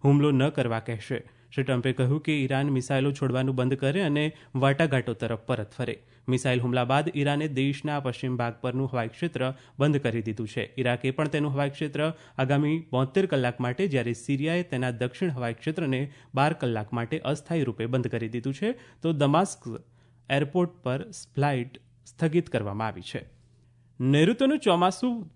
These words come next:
પશ્ચિમ મધ્ય અને ઉત્તર પૂર્વ બંગાળની ખાડીમાં આગળ વધી રહ્યું છે. હવામાન વિભાગે આજે કર્ણાટક, કેરળ, માહે, ઉપ હિમાલયન પશ્ચિમ બંગાળ અને સિક્કિમમાં ભારેથી અતિભારે વરસાદની આગાહી કરી છે.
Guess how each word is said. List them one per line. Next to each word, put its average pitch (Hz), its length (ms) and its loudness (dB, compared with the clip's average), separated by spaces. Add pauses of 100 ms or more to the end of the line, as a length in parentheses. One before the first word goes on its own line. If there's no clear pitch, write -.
પશ્ચિમ 156 380 0
મધ્ય 143 360 4
અને 196 200 4
ઉત્તર 143 400 0
પૂર્વ 160 380 2
બંગાળની 139 540 4
ખાડીમાં 127 460 2
આગળ 113 180 -2
વધી 110 200 -2
રહ્યું 117 220 -2
છે. 202 140 -4
હવામાન 117 400 -2
વિભાગે 120 400 -4
આજે 120 240 -4
કર્ણાટક, 117 560 -4
કેરળ, 151 280 -2
માહે, 139 480 0 (220)
ઉપ 139 160 0
હિમાલયન 170 420 2
પશ્ચિમ 139 340 0
બંગાળ 147 280 2
અને 120 140 0
સિક્કિમમાં 143 640 0
ભારેથી 117 480 -2
અતિભારે 110 500 -6
વરસાદની 131 680 -2 (200)
આગાહી 127 360 0
કરી 110 240 -4
છે. - 300 -4